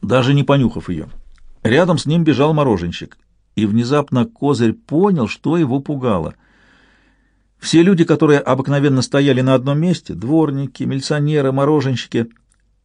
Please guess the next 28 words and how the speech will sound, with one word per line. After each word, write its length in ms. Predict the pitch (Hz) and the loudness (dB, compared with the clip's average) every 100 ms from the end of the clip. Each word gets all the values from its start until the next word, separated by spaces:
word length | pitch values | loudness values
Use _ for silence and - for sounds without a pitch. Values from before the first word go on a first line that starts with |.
| _ | _
бежали 520 | 101 139 127 185 185 | 0 2 4 4 4
в 80 | 147 | 0
ту 180 | - 190 | 2 2
же 100 | 170 | 2
самую 360 | - 165 160 151 | 2 2 4 0
сторону, 540 | - 170 185 175 131 | 0 0 2 2 0
куда 220 | 139 139 | 0 0
и 60 | 139 | 0
человек 360 | 147 139 147 | 0 -2 -2
в 40 | - | -4
цилиндре. 500 | 147 135 95 76 - _ _ _ _ _ _ _ _ _ _ _ _ - | -4 0 -2 -4 -12 _ _ _ _ _ _ _ _ _ _ _ _ 2
То, 140 | 160 | 2
что 160 | 160 139 | 4 0
все 200 | - 147 | 4 4
они 140 | 139 | 4
бежали 360 | 127 131 139 110 | 2 2 4 4
в 80 | |
одну 200 | 113 127 | 2 0
сторону, 460 | 117 - 151 131 82 | -2 0 0 2 -2
как 160 | 101 98 | -4 -4
будто 220 | 131 107 | -6 -6
спасаясь 580 | - 120 - 120 90 - | -4 -4 0 0 0 -2
от 160 | 107 | -6
потопа, 460 | - 98 180 196 120 | -4 0 2 2 0
и 240 | - 120 | -2 -2
было 380 | 107 156 202 113 | 0 0 2 0
самое 400 | - 135 151 151 | 0 -2 0 -2
жуткое. 540 | 117 135 - 101 80 | 0 -2 -2 -8 -10